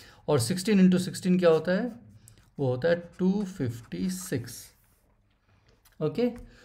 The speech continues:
so टोटल नंबर्स जो आप लिख सकते हैं वो है टू फिफ्टी सिक्स। तो कहाँ से कहाँ तक संख्या गिन पाओगे आप? ज़ीरो से लेकर टू फिफ्टी फाइव तक।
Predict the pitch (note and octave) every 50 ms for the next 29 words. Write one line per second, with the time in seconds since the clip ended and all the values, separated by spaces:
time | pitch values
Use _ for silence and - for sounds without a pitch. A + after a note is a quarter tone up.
0 | - - - F3 F3 F3+ F#3+ G#3+ A#3+ A#3 C4 C4 A#3+ A3 G#3 G#3 A3+ B3 A#3+ -
1 | - - - - - - - D#3+ F3 E3+ E3+ E3 F#3 G#3 F#3 - G3 F#3 - G3
2 | F#3+ F3+ E3+ D3 D#3 G#3 A#3+ - G#3 F3+ - D#3+ B2+ A2+ A#2 A2+ - - A2+ -
3 | - - _ _ - _ - - - - - D#3 D3 F#3 F#3+ F#3 G#3+ F#3 G3 E3
4 | F3 F#3+ F#3+ G3 F#3 - G3 F#3 F#3 F#3+ F#3 F#3 F#3 F#3 F#3+ F#3 F#3 F#3+ F#3+ G3
5 | G3+ G#3+ G#3 - - _ _ _ _ _ _ _ _ _ - B2+ A2 A2+ D3 F3+
6 | G3 G#3+ G#3 F#3+ F#3+ F3 D3 A#2+ A#2 A#2 A2+ A2+ - E3+ F#3+ A3+ A#3+ A#3 - -
7 | - - _ _ _ _ _ _ _ - - _ _ _ _ - - - F3+ F#3+
8 | G3+ G#3+ A3+ A3 A3+ - - C3+ A#2 A2+ - - - - E3 F#3 G#3 G#3 F#3 -
9 | - - _ - - - F#3 F3 D#3 C3 A2+ - - - - A2+ A2+ -